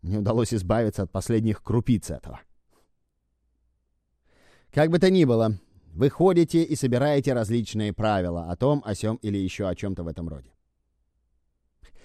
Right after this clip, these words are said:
Вы обнаружите, что одна из причин, почему у людей в нашем обществе плохие зубы, заключается в том, что их постоянно заставляют заботиться о зубах.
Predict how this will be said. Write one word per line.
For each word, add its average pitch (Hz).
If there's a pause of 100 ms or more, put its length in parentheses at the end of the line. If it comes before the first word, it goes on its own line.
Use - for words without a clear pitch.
(160)
Вы 117
обнаружите, 151
что 127
одна 127
из 135
причин, 135
почему 151
у 175
людей 139
в 98
нашем 98
обществе 95
плохие 120
зубы, 131 (320)
заключается 104
в -
том, 107
что -
их 110
постоянно 107
заставляют 110
заботиться 123
о 110
зубах. 131